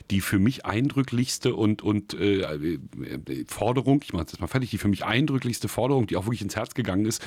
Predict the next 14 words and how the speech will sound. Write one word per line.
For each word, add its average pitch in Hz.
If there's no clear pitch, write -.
äh, 107
von 104
euch 107
war, 104
ähm, 98
aufgezeichnete 110
Interviews 104
auch -
ganz 107
klar 101
als 90
solche 90
zu 90
benennen 85